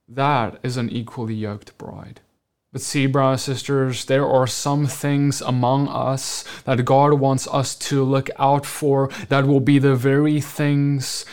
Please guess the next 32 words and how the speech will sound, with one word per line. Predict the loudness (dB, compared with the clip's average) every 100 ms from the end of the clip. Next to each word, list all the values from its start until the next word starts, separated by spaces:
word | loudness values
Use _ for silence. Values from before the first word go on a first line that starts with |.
| -12 -4
that | -2 -2
keeps | -6 -2 -2 -2 -6 -8 0
us | 2 2 0 -4 -8 -8 -12 -16 _ _ _
from | -6 0 0
hearing, | 0 0 0 2 2 2
"Well | 2 2
done, | 2 2
good | 2 0
and | -2
faithful | -2 -2 -2 -4 -6
servant," | -4 -4 -2 -4 -8 -8
that | -8 -6
keeps | -2 -2 -2 -4 2
us | 4 4 0 -6 -6
from | -2 0
being | 2 2 2 2
known | 2 2 2
by | 2
him, | 0 -2 -4 -8 -16 -20 _ _ -8
that | -6 -6
keeps | -4 -4 -4
us | -2 -2 -2 -6 -10 -12 -10
from | -6 -2
bearing | -2 -2 -4 -6
good | -4 -6 -6
fruit. | -10 -8 -8 -10 -18 _ _ _ _ _ _ _
And | -2 0
these | 2 2 2 2 -2
are | 2 2 2
two | -2 -4 0 2 2 0 -4 _ _
particular | -8 -8 -6 -6 -4 -2 2 2
sins | 0 -4 -4 -2 -4 -8 -14